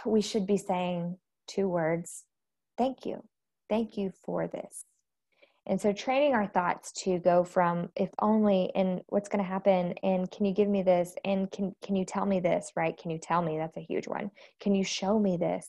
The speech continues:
Help me, help my family, help us." Um, but training our, our thoughts and our prayers to say, "Thank you. Thank you, God."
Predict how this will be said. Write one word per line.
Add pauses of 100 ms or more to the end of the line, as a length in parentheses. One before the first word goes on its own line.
Help
me,
help
my
family,
help
us." (760)
Um, (680)
but
training
our,
our
thoughts
and
our
prayers
to
say, (580)
"Thank (140)
you. (680)
Thank
you,
God."